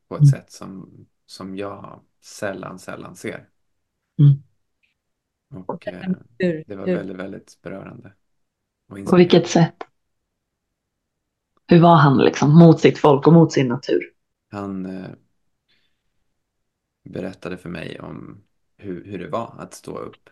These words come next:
Speaker 1: för
Speaker 2: Mm.
Speaker 1: naturen och folket i Amazonas. Eh, och hur många av hans med, liksom,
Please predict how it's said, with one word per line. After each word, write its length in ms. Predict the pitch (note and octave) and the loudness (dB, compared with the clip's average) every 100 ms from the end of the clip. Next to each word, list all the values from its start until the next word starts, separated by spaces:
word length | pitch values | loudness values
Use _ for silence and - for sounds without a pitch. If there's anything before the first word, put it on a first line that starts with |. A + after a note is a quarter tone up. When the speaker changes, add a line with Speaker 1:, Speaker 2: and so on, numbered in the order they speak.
| _ _ | _ _
Speaker 1:
för 420 | - D#2+ D#2 - _ _ - | -14 -14 -14 -20 _ _ -6
Speaker 2:
Mm. 200 | D3+ D3 G2+ | -6 -6 -10
Speaker 1:
naturen 520 | G2 G2 F#2+ F#2+ F#2 | -12 -10 -10 -14 -16
och 80 | - | -18
folket 560 | D#2 F2 - - _ - | -20 -20 -20 -20 _ -20
i 200 | F#2 E2+ | -18 -16
Amazonas. 800 | F2 - - - - - - _ _ | -20 -20 -20 -20 -20 -20 -20 _ _
Eh, 300 | - - - _ _ _ _ _ | -20 -20 -20 _ _ _ _ _
och 220 | D3+ - | -20 -20
hur 60 | G2+ | -16
många 400 | G2+ G2+ G2 G2 | -14 -14 -16 -18
av 400 | - F#2+ - - | -20 -20 -20 -20
hans 560 | G2+ F#2+ G2 - - _ _ _ _ _ _ _ _ | -20 -20 -20 -20 -20 _ _ _ _ _ _ _ _
med, 460 | F2+ F#2+ F#2+ - _ _ _ _ _ | -16 -14 -14 -18 _ _ _ _ _
liksom, 400 | F#2+ - - | -20 -20 -20